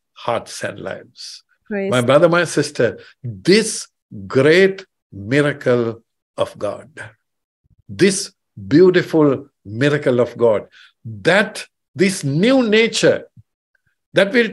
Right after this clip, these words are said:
Speaker 1: take away from the ancestry our brokenness, but not only take it away, but give us the nature of Jesus Christ has been given to us. Uh, yesterday we had the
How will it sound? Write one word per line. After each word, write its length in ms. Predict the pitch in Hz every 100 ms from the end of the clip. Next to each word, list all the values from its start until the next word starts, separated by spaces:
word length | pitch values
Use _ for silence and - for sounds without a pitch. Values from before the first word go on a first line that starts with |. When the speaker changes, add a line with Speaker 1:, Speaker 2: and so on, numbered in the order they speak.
| -
Speaker 1:
take 320 | 208 247 262 262
away 400 | 247 196 240 226
from 280 | - 196 196
the 160 | 196
ancestry 800 | 190 202 165 196 - 160 156 151 135
our 160 | 143
brokenness, 840 | 135 147 147 123 110 - - - _ _ _ _ _ -
but 180 | 120 120
not 200 | 147 160
only 180 | 151
take 200 | 143 147
it 100 | 139
away, 360 | 123 120 113 - _ - _
but 360 | 107 123 104 95
give 200 | 139 139
us 320 | 131 131 - _ _ -
the 160 | 110
nature 720 | 101 101 139 139 - 117 98 - -
of 200 | 104 90
Jesus 460 | 113 123 - 110 -
Christ 540 | 110 110 104 - - _ _
has 140 | 101 98
been 220 | 107 98
given 260 | 98 98 95
to 100 | -
us. 400 | - - - _ _ _ _ -
Uh, 280 | 104 92 - _ _ _ -
yesterday 420 | 120 135 120 113
we 160 | 107
had 340 | 92 113 110 104
the 300 | 101 85